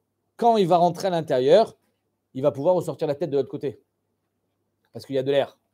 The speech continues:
Et ça s'appelle, ma-, euh, comment ça s'appelle, Mechila Shel Dagim, parce que c'est les, c'est les Dagim en mangeant le plancton qui ont, qui ont, euh, causé cette, euh, cette cavité.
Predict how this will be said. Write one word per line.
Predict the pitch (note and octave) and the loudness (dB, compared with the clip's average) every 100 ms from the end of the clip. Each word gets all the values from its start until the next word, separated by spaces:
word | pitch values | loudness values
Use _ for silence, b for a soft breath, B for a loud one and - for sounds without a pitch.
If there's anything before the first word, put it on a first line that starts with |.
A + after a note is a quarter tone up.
| _ _ _ _ _ _ _ _ _ _ _ _ _ _ _ _ | _ _ _ _ _ _ _ _ _ _ _ _ _ _ _ _
Et | D#3+ A3 - | 6 6 6
ça | - | -4
s'appelle, | E3 F3+ G3 G3 _ _ _ _ _ _ _ | -4 -2 -2 -4 _ _ _ _ _ _ _
ma-, | D3+ F3 F3 | -6 -6 -2
euh, | D#3 D3+ C#3+ C#3 | -2 0 0 -2
comment | D3 D3 | -4 -8
ça | |
s'appelle, | D3+ E3 | -6 -4
Mechila | E3+ F3 F3 F#3 | -2 -2 2 2
Shel | F3 D#3+ | 2 -2
Dagim, | E3+ C4 | -4 -4
parce | A3 A3+ | -6 -6
que | |
c'est | G#3+ G#3+ | 0 4
les, | G#3 - _ _ _ | 2 0 _ _ _
c'est | E3+ | -4
les | F3+ | -2
Dagim | F3 F3 G#3 | 0 -2 -2
en | E3 | -2
mangeant | F3 E3 F3 | 0 0 -2
le | E3+ | -2
plancton | E3 D#3 D#3 A3+ | -4 -6 -6 -10
qui | - F3+ | -4 -2
ont, | G3 G#3 _ _ _ _ | -2 -4 _ _ _ _
qui | E3 | -4
ont, | F3 E3+ D#3 | -2 -2 -4
euh, | D#3 D3 | -4 -6
causé | C#3 D#3 F3+ | -4 2 4
cette, | F3+ E3 D#3 | 4 0 0
euh, | D3+ C#3 C3 | 0 2 0
cette | D3+ - | -4 -4
cavité. | E3 D3 D3+ A#2+ | -2 -2 -6 -8